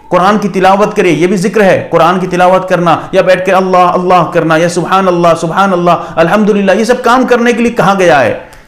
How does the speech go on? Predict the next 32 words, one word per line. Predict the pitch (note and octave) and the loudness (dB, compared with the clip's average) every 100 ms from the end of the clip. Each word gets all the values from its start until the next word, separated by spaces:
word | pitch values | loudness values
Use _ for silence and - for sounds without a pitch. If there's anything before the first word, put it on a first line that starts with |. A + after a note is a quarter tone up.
| _ - - - | _ -20 -20 -12
ये | D3+ G#3+ | -2 0
पांच | G#3+ F#3+ A3 - | 2 0 0 0
काम | G3+ G3+ G3 | -2 0 2
हदीस | F3 F#3+ | 0 -2
में | F#3+ G3 G#3+ A#3 - | -2 -2 -2 -6 -6
जिक्र | D3 F3+ F3+ | -4 -2 -4
किए | F3+ E3+ E3 | -4 -2 0
गए | C3+ B2 | 0 -2
हैं, | A2+ G2+ - - - | -4 -6 -14 -20 -10
उसके | D3+ - G3+ | -10 -4 0
अलावा | F#3 F#3 G3 G3+ - - | 2 2 2 0 -6 -4
कुछ | D4 C#4+ | -2 0
भी | D#4+ | 0
करने | D4+ C#4 B3+ A#3+ | 0 0 0 0
के | A3+ | 0
लिए | A3 | 0
नहीं | G3+ F3 | 0 0
कहा | E3+ C3 | 0 -2
गया | A2 G#2+ | 0 -4
है। | G#2 A2 - - _ _ _ _ - - - - | -4 -8 -16 -20 _ _ _ _ -20 -20 -16 -8
कुछ | C3 | -2
लोग | D#3 D#3+ | -2 0
कहते | D#3+ C#3+ D3 | -2 -4 -4
हैं | D3+ D#3 - - | -6 -8 -16 -2
कि | |
ऐसे | D3 C3+ D#3+ | 0 0 -2
वक्त | D#3 D3+ | -4 -4
में | E3 D#3+ | -6 -6
खाना | - C3 D3 | -6 -4 -2
पीना | D3+ D#3+ D#3+ | -2 -2 0
नहीं | D#3+ D#3 | 0 -2
चाहिए। | D#3+ D3+ D#3 D3+ | -2 -2 -4 -8